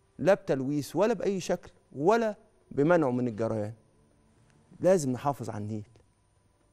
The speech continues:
فعلى طول علموا أولادكم يحافظوا على النيل، علموا نفسكم تحافظوا على النيل. اعرفوا إن المياه، إن الله سبحانه وتعالى جعل النيل ده قيمة كبرى، وجعل فيه سر الحياة.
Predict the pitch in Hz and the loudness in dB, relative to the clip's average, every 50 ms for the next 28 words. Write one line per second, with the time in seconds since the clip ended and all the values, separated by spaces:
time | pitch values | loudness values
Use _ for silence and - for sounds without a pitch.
0 | _ _ _ _ _ _ _ _ _ _ _ - 117 110 123 123 117 - 160 185 | _ _ _ _ _ _ _ _ _ _ _ 0 2 4 4 4 2 -2 -2 0
1 | 196 180 120 107 117 _ _ _ _ _ _ _ _ - - 139 165 190 185 180 | 0 0 -2 -4 -8 _ _ _ _ _ _ _ _ -6 -2 0 2 2 2 2
2 | 143 143 147 156 175 180 - - - 120 107 107 110 - _ _ - 120 - 143 | 2 2 4 4 4 4 2 -2 -8 -8 -8 -8 -12 -16 _ _ -14 -8 -4 -4
3 | 131 113 104 120 110 107 110 110 110 101 95 - _ _ _ _ _ _ _ _ | -4 -4 -4 -4 -4 -4 -4 -4 -6 -6 -8 -12 _ _ _ _ _ _ _ _
4 | _ _ _ _ _ _ _ - - 123 131 151 147 143 135 135 131 - - 220 | _ _ _ _ _ _ _ -8 -4 -2 0 2 2 4 4 2 2 2 2 2
5 | 214 - - 113 101 104 - 110 - 127 113 110 101 110 98 101 101 104 107 113 | 2 2 0 -8 -10 -10 -14 -10 -8 -8 -8 -6 -6 -6 -6 -6 -6 -6 -6 -6
6 | 110 104 104 _ _ _ _ _ _ _ _ _ _ _ _ _ _ _ - - | -6 -8 -10 _ _ _ _ _ _ _ _ _ _ _ _ _ _ _ -8 -4
7 | 143 151 226 311 - - 180 147 147 147 151 147 143 147 143 151 160 185 208 208 | 0 2 2 2 2 0 -2 -2 0 0 0 0 2 2 2 2 2 2 2 0
8 | 180 - _ _ _ _ _ _ _ _ _ _ _ - - 139 139 135 131 135 | -2 -6 _ _ _ _ _ _ _ _ _ _ _ -2 0 2 2 4 4 4
9 | 180 208 196 - - - 180 180 175 165 - 139 170 185 175 151 160 165 160 147 | 4 4 2 0 -4 -4 -4 -4 -2 -2 0 2 2 2 2 2 0 0 0 -2
10 | 139 135 143 160 165 165 135 180 175 170 - - - _ _ _ _ _ _ - | -2 -2 0 -2 -2 0 0 0 0 -2 -4 -14 -20 _ _ _ _ _ _ -2
11 | - 180 175 156 147 135 - - 185 165 - 131 113 107 98 - _ _ _ _ | 2 2 4 4 4 2 4 4 4 4 4 0 -4 -6 -8 -12 _ _ _ _
12 | _ _ _ _ _ _ _ _ _ _ - - 123 143 151 - 170 143 - - | _ _ _ _ _ _ _ _ _ _ -10 -4 0 2 2 2 2 0 -2 -2
13 | 175 - - 175 156 135 135 120 - - 120 123 127 120 | -2 -2 0 0 0 -2 -2 -4 -4 -4 -2 -2 -2 -2